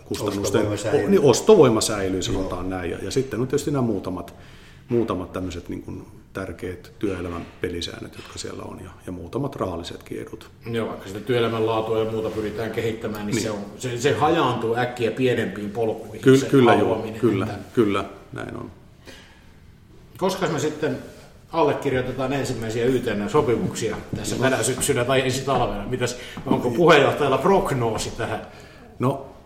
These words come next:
Speaker 1: jo-, vois kai sanoa, että jospa olisikin, ja, ja peruslähtökohta on se, että lähdetään tavoittelemaan uusia sopimuksia. Ainahan se ajatus on ollut, että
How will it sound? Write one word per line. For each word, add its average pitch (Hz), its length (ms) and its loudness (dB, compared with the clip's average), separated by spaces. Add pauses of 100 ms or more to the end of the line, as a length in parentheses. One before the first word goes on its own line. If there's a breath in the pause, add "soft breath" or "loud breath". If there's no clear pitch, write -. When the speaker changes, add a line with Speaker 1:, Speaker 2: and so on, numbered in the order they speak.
(360)
Speaker 1:
jo-, 131 560 -6 (100)
vois 160 160 6
kai 156 120 2
sanoa, 151 240 2
että 123 140 -2
jospa 131 460 0
olisikin, 101 600 2
ja, 101 180 -10 (120)
ja 95 280 -6 (1500 loud breath)
peruslähtökohta 120 760 2
on 107 80 -6
se, 143 160 0
että 120 280 -4 (1300)
lähdetään 98 280 -4
tavoittelemaan 127 560 -2
uusia 123 340 -2 (120)
sopimuksia. 107 720 -4 (1800 loud breath)
Ainahan 98 300 0
se 127 140 0 (600)
ajatus 123 360 4
on 120 100 2
ollut, 110 280 2
että 101 340 -4